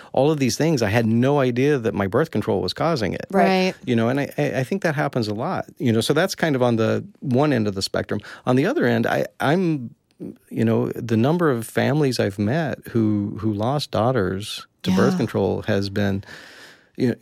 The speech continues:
Speaker 1: you know, and obviously it's so tragic, it, it, it weighs heavier on you.
Speaker 3: Well, and you're
Speaker 1: But
Speaker 3: so
Speaker 1: just
Speaker 3: close to that, um,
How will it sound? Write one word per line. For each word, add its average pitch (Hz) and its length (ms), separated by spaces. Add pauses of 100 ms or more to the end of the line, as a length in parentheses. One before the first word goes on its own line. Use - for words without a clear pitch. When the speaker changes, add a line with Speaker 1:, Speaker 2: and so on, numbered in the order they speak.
(100)
Speaker 1:
you 143 120
know, 117 160
and 110 80
obviously 120 440
it's 98 120
so 120 220
tragic, 113 540
it, 92 100 (160)
it, 101 160 (200)
it 104 180
weighs 147 320
heavier 92 420
on 87 180
you. - 100
Speaker 3:
Well, 202 80
and 214 100
you're 220 100
Speaker 1:
But 247 60
Speaker 3:
so 247 120
Speaker 1:
just 233 140
Speaker 3:
close 220 300
to 202 80
that, 190 320
um, 175 500